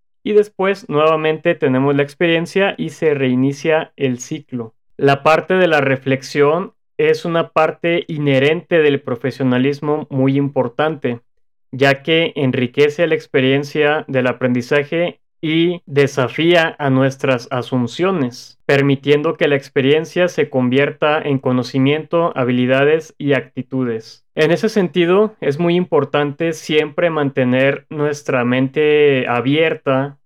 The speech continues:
en, en especial en aquellos temas que pensamos que dominamos, para poder reflexionar sobre lo que estamos haciendo y poder generar un nuevo aprendizaje. El problema de creer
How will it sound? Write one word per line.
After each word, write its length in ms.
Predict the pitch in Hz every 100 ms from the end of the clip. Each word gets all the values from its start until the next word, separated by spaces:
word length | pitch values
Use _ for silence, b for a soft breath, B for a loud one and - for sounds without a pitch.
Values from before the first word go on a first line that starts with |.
| -
en, 280 | 135 123 120
en 160 | 117
especial 420 | 120 - 123 139
en 140 | 139 143
aquellos 400 | 135 135 139 -
temas 400 | 139 143 143 - _
que 140 | 131
pensamos 640 | - 127 120 135 131 147 147
que 160 | 151
dominamos, 840 | 123 120 117 123 135 175 - - _
para 340 | 143 151 165
poder 360 | - 131 135 139
reflexionar 840 | 151 151 139 - 143 127 156 180
sobre 260 | 170 139 127
lo 160 | 127
que 80 | 123
estamos 420 | 120 143 131 139 151
haciendo 580 | 139 156 147 156 185 _
y 480 | - 143 160 175 - -
poder 320 | 135 127 135
generar 400 | 160 147 127 131
un 100 | 139
nuevo 420 | 135 135 143 147 143
aprendizaje. 960 | 131 - 123 120 117 - - - 117 -
El 180 | 143 139
problema 500 | 143 135 143 165 175
de 160 | 170
creer 580 | 156 - 131 139 147 147